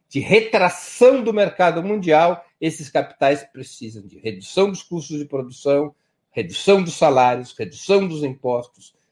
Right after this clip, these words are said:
novos negócios através de privatização, novas fontes de matéria-prima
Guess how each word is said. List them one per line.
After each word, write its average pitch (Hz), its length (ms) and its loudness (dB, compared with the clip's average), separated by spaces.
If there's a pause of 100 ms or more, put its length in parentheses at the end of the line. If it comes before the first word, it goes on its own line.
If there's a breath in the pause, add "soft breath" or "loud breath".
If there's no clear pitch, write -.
(140)
novos 185 340 4
negócios 147 520 0
através 131 420 -6
de - 80 -18
privatização, 123 880 -8 (260)
novas 190 400 4
fontes 165 280 -6
de 151 80 -6
matéria-prima 139 1000 -2